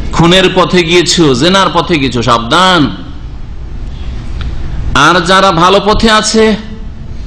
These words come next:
তাদের উদ্দেশ্যেও কোরআন আল্লাহ নাজিল করেছেন। ওয়ায়ুবাশশিরুল মুমিনিনা আল্লাযিনা ইয়ামালুনা সলিহাত। আর এই কোরআনে কারীম, আল্লাহ পাকের এই কিতাব সুসংবাদ দেয় ওই সব মুমিন বিশ্বাসীদেরকে, আল্লাযিনা ইয়ামালুনা সলিহাত,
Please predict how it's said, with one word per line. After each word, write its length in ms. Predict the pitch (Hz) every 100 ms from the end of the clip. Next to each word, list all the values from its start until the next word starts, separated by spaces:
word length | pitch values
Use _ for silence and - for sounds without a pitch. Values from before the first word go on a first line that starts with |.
| -
তাদের 260 | 110 117
উদ্দেশ্যেও 440 | 117 98 131 202 214
কোরআন 260 | 220 208
আল্লাহ 240 | 202 196 196
নাজিল 260 | 185 175
করেছেন। 380 | 156 135 - 110
ওয়ায়ুবাশশিরুল 680 | 110 160 185 196 - 208 202
মুমিনিনা 520 | 202 180 180 208 220
আল্লাযিনা 380 | 202 180 185 180
ইয়ামালুনা 460 | 156 151 151 147
সলিহাত। 520 | 135 - 113 104 92 - - - - - -
আর 300 | 123 139 175 190 -
এই 120 | 160
কোরআনে 360 | 156 156 165 156
কারীম, 680 | 143 160 220 196 120 98 -
আল্লাহ 200 | 135 139
পাকের 240 | 139 139
এই 80 | 123
কিতাব 420 | 127 120 120 110
সুসংবাদ 720 | - 190 - 196 190 170 123
দেয় 200 | 117 127 113
ওই 120 | 226
সব 220 | 233 208
মুমিন 480 | 139 113 135 151 147
বিশ্বাসীদেরকে, 880 | 131 147 - 143 123 104 92 - 87 82 - - - - - - -
আল্লাযিনা 520 | 139 135 120 156 185
ইয়ামালুনা 560 | 165 123 123 117 117 107
সলিহাত, 640 | - 101 98 104 104 95